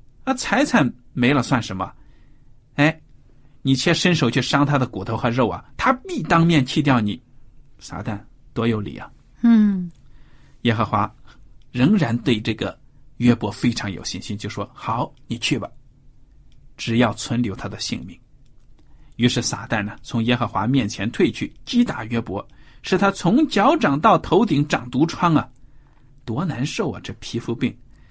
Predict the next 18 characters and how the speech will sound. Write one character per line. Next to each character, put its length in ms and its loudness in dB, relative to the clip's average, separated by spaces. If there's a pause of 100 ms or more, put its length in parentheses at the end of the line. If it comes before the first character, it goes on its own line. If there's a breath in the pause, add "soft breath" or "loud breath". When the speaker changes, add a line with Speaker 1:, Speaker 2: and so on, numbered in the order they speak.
Speaker 2:
对 160 0
呀。 320 -6 (300)
Speaker 1:
约 180 4
伯 180 -2
就 140 -4
坐 200 -2
在 140 -6
炉 240 -4
灰 220 0
中， 220 0 (240)
拿 240 -2
瓦 260 -6
片 260 -6
刮 220 -10
身 260 -6
体。 220 -12 (160)
Speaker 2:
真 180 4
惨。 260 -8